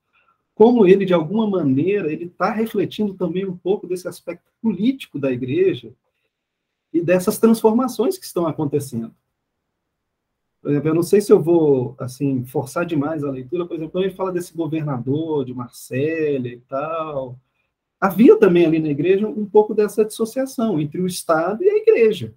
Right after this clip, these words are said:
A igreja não queria mais isso, né? Que um rei pudesse dizer quem é seu papa, né? Quem é seu abade, quem é seu, <laughs> é, o bispo, et cetera, et cetera. Não queria mais essa intervenção.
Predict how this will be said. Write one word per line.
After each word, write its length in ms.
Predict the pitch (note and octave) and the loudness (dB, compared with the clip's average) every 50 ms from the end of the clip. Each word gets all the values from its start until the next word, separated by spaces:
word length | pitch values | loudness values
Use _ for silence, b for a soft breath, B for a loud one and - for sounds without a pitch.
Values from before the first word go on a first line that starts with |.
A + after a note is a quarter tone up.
| _ _ _ - | _ _ _ -12
A 40 | B2+ | -4
igreja 260 | C3 D#3 F#3+ C#4 G#4+ | 0 2 4 4 4
não 80 | A4 - | 2 4
queria 240 | - F4+ G3+ F3+ | 4 6 6 6
mais 240 | E3 D#3+ D#3 C3+ B2+ | 4 2 -2 0 0
isso, 380 | C3 C3 B2+ - - - _ _ _ _ _ _ _ _ _ _ _ _ - | 0 -2 -2 -6 -12 -16 _ _ _ _ _ _ _ _ _ _ _ _ -10
né? 220 | B2+ D3 D#3 - _ | -8 -8 -8 -10 _
Que 200 | - E3+ F3+ - - | -14 -14 -12 -6 -2
um 180 | F3 G3 D#3 | 0 0 2
rei 460 | A#2+ A#2+ C#3+ F3 G#3 A3+ E3 B2 A#2+ - _ _ _ _ _ - | 2 4 6 6 6 4 2 -2 -4 -8 _ _ _ _ _ -16
pudesse 340 | - B2+ C#3+ D3+ D3 - - | -12 -10 -8 -10 -10 -10 -8
dizer 140 | D3+ D#3+ | -6 -6
quem 200 | E3+ - F3 D3 | -6 -4 -4 -6
é 40 | C#3+ | -6
seu 240 | C3+ - C#3+ C3+ B2 | -4 -4 -6 -6 -6
papa, 560 | B2+ - C3+ C#3 D#3 E3 D3+ C#3 - - C3 | -6 -4 -2 2 2 2 2 0 -2 -6 -6
né? 160 | C3+ D3 D#3 | -6 -6 -6
Quem 180 | D3 - C#3 C3 | -6 -6 -6 -6
é 60 | C3 | -8
seu 200 | C3 - C#3 B2+ A#2+ | -8 -10 -10 -10 -10
abade, 340 | A#2 - C3+ C3 B2+ B2+ - - - _ _ _ _ _ _ _ _ | -10 -10 -10 -10 -10 -10 -16 -20 -20 _ _ _ _ _ _ _ _
quem 140 | D3+ C#3 C3+ | -6 -6 -6
é 60 | C3 | -4
seu, 420 | - - C#3+ C3+ C3 B2+ B2+ - _ _ - | -2 0 0 2 0 -2 -6 -10 _ _ -2
<laughs> 260 | C3+ B2+ B2+ - _ _ _ _ _ B B B B B B _ _ _ _ _ _ _ _ _ _ _ _ _ _ _ _ _ _ _ _ - | -2 -2 -2 -6 _ _ _ _ _ B B B B B B _ _ _ _ _ _ _ _ _ _ _ _ _ _ _ _ _ _ _ _ -6
é, 120 | B2 D3+ D3 | -2 0 2
o 80 | C3 | 2
bispo, 500 | B2 B2 C#3+ E3 F#3 G3 F3 C#3 - - | 4 4 4 4 4 4 2 2 2 -2
et 100 | C#3 - | -4 -4
cetera, 320 | - - D#3+ D#3+ E3+ F3 F3+ | -2 -4 -4 -2 -2 -4 -4
et 80 | F3 | -4
cetera. 440 | - D#3+ C#3 C#3 C#3 C#3 - - - _ _ _ - | 0 2 2 2 2 0 -6 -16 -20 _ _ _ -4
Não 140 | C3 D#3 D#3+ | -4 0 4
queria 340 | - C4 A#3 A#3+ C4+ A#3 | 4 6 6 6 6 6
mais 180 | D#3+ D#3 C#3+ B2+ | 4 4 4 2
essa 180 | B2+ A#2+ - C#3 | 2 2 2 0
intervenção. 640 | B2 B2+ B2 A#2+ A#2 B2 A#2 A#2+ - - A2+ A2+ | 0 2 0 2 2 0 -2 -2 -6 -12 -18 -18